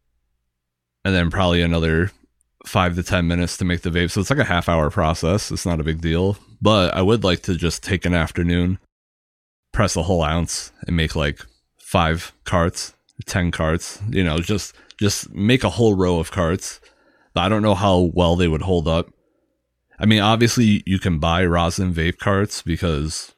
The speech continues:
they exist in dispensaries, and who knows how long they've been sitting on the shelf there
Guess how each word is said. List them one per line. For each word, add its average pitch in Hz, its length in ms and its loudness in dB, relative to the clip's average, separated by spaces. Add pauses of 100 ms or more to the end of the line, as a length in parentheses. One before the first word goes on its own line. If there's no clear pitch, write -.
(300)
they 85 140 2
exist 87 500 -4 (120)
in 85 220 0
dispensaries, 98 960 0
and 78 320 -2
who 101 160 -2
knows 85 280 0
how 90 100 0
long 85 220 0
they've 78 160 -4
been 78 120 -4
sitting 85 280 -2
on 85 100 -2
the 78 80 -4
shelf 82 320 -4
there 87 320 0